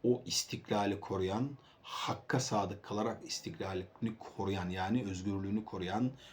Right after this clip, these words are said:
kuşaklar yetiştiririz. Ama bizim milli bir kıyafetimiz yok şu anda. Onu söyleyeyim. Ama üretmek zorundayız. Kendimizi temsil edecek bir duruşu olan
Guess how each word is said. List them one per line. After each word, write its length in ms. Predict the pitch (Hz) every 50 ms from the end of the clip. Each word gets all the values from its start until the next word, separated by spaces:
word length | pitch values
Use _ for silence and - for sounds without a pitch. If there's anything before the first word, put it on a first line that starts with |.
| - - -
kuşaklar 520 | - - - - 120 104 - - 104 101 98
yetiştiririz. 1040 | 92 95 95 92 - - - - - 87 87 82 85 - - - - - - - - - - - - - - - - - - - - - - - - - - - - -
Ama 340 | 110 110 110 113 123 131 - - - - - - - - - - - -
bizim 840 | - - 98 92 90 95 101 107 110 120 135 147 151 151 160 160 160 - - - - - - - - - - - - - - - - - - - - -
milli 320 | 104 98 87 90 95 110 110
bir 80 | 101
kıyafetimiz 520 | - - 98 92 90 92 - - 101 95 131
yok 120 | 120 120
şu 160 | - - 165
anda. 180 | 165 170 - - - - - - - - - - - - - - _ _ _ _ _ - - - - -
Onu 160 | 98 92 90
söyleyeyim. 420 | - - 92 85 85 87 110 107 - - - - - - _ _ _ - - _ - - - - - - - - -
Ama 160 | - 117 127
üretmek 440 | 123 117 113 110 - - 110 107 -
zorundayız. 920 | - 101 92 90 87 85 85 82 82 82 - - - - - - - - - - -
Kendimizi 440 | - - 143 151 151 143 135 135 131
temsil 420 | - 120 110 107 - - 120 107
edecek 400 | 98 95 92 98 95 92 - - - - - - - - - - - - -
bir 120 | 113 104
duruşu 360 | 107 104 101 98 - - -
olan 300 | 107 95 87 85 80 80